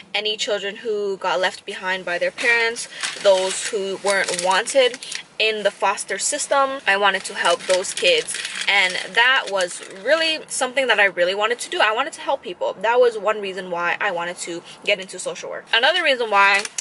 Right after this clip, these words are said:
is because I used to be in a foster home. Not because, you know, my parents didn't want me or because, you know, of whatever reason, but I was temporarily put in a foster home because of a situation that happened with my family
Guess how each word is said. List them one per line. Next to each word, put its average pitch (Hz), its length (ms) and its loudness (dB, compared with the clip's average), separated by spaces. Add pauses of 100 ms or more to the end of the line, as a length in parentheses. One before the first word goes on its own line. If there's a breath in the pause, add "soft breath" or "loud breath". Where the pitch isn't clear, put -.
is 208 160 -2
because 190 560 2 (100)
I 277 120 4
used 262 240 -4
to 247 40 -16
be 202 200 -4
in 190 180 0
a 196 80 -4
foster 190 340 -8
home. 208 320 -14
Not 285 220 2
because, 190 580 0
you 208 140 -8
know, 180 80 -2
my 175 100 -4
parents 185 280 -2
didn't 175 180 -2
want 170 180 0
me 170 160 -2
or 160 80 0
because, 160 500 -4
you 180 80 -4
know, 170 160 4
of 170 200 2
whatever 175 320 2
reason, 175 420 -4
but 170 180 4 (140)
I 226 160 2
was 220 220 -4
temporarily 240 580 -2
put - 320 -8
in 196 80 -6
a 196 80 -6
foster 208 440 -8
home 214 240 -8 (120)
because 233 320 0
of 269 60 8
a 269 60 6
situation 202 580 -2
that 147 140 -6
happened 185 280 -4
with 190 140 -10
my 185 100 -6
family 175 440 -4